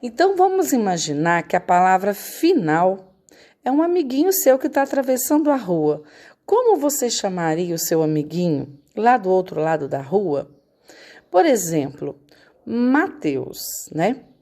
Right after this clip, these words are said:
Qual é a sílaba mais forte de Mateus? Né? Quando você vai chamar ele, como que você fala? Não é assim, ó, Mateus? Descobriram qual é a,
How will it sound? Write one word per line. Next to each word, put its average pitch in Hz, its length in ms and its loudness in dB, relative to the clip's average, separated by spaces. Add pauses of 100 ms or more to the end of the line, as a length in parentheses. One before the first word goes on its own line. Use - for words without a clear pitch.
(580)
Qual 480 160 2
é 466 120 4
a 330 60 4
sílaba 214 320 -2
mais 180 360 -4
forte 160 400 0
de 156 120 -6
Mateus? 151 960 -4 (1300)
Né? 180 340 2 (240)
Quando 202 240 -2
você 185 240 -2
vai 160 140 2
chamar 147 340 -2
ele, 185 140 2
como 302 240 0
que - 100 -4
você 180 300 -4
fala? 147 500 -4 (320)
Não 185 100 -6
é 190 140 0
assim, 156 440 0
ó, 131 160 -2 (120)
Mateus? 302 1400 2 (720)
Descobriram 175 840 -2
qual 185 140 2
é 170 100 4
a, 165 100 0